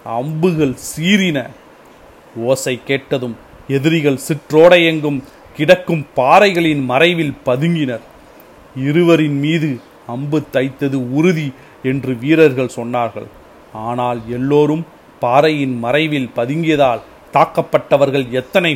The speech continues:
பேர் என தெரியவில்லை. சற்றே விலகி அவர்களை எதிர்கொள்ளும் முகமாக கீழ் திசைக்கு போக முடிவெடுத்தான் பாரி. புதற்காட்டை கிழித்துக்கொண்டு ஓடை கரையோரம் ஓடின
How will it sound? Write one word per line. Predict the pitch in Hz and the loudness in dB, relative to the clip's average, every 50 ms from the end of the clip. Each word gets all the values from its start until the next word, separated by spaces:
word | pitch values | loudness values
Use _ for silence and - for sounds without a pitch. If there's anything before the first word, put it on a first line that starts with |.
| - - | -6 -4
பேர் | - 151 160 180 190 185 | 0 2 4 4 4 4
என | 165 151 143 143 139 - | 4 2 0 -2 -4 -4
தெரியவில்லை. | - 139 127 131 131 131 117 117 110 107 110 107 101 - - - - - - - - - - - | -6 -6 -4 -2 -4 -4 -4 -6 -8 -10 -12 -14 -16 -20 -20 -20 -20 -20 -20 -20 -20 -20 -20 -20
சற்றே | - - 135 127 120 - - - 147 156 160 160 | -6 -4 -2 -2 -2 -4 -2 2 2 4 4 2
விலகி | 139 131 139 156 165 151 147 170 160 - - - - - - - | 0 0 2 2 2 0 -2 -6 -8 -8 -12 -18 -20 -20 -10 -6
அவர்களை | 123 120 147 151 147 156 147 139 123 117 | 0 2 2 4 4 2 0 0 0 -2
எதிர்கொள்ளும் | 131 147 151 196 180 165 185 180 175 170 156 143 139 | 0 2 2 4 4 4 4 4 4 2 0 0 -2
முகமாக | 131 135 127 165 170 165 165 156 151 143 147 131 117 - - - - - - - | -4 -2 0 2 2 2 2 2 2 0 0 -2 -4 -6 -12 -20 -20 -20 -20 -8
கீழ் | - 180 190 220 214 180 | -6 0 2 2 2 4
திசைக்கு | 139 156 156 - 196 190 151 - - 151 - - | 2 0 2 2 2 2 0 -4 -10 -12 -6 0
போக | 147 151 151 135 143 | 2 2 2 2 0
முடிவெடுத்தான் | 135 127 120 139 151 165 165 156 151 143 - - 139 127 127 127 123 - | -4 -4 -2 0 2 2 2 0 0 -4 -2 -2 -2 -2 -2 -4 -6 -6
பாரி. | - 113 110 110 113 107 - - - - - - - - - - - - - - - - | -4 -4 -4 -4 -6 -8 -14 -20 -20 -20 -20 -20 -20 -20 -20 -20 -20 -20 -20 -20 -20 -14
புதற்காட்டை | - 120 117 135 139 131 - - 131 131 135 135 - 143 131 | -12 -2 0 0 0 0 0 0 0 0 0 0 -4 -6 -6
கிழித்துக்கொண்டு | - - 147 151 160 151 - - 139 - - 151 156 156 147 147 135 - - - - - - | -6 -6 -4 -2 -2 -4 -4 -10 -14 -6 -2 0 0 0 0 -2 -4 -6 -8 -16 -20 -14 -6
ஓடை | 123 127 143 160 175 180 165 - | 0 4 6 6 6 6 4 2
கரையோரம் | - 131 135 139 170 180 180 180 175 175 175 175 160 147 131 127 | 0 -2 2 2 4 4 6 6 8 8 8 8 6 4 0 2
ஓடின | 139 160 170 170 175 160 | 4 6 6 6 4 4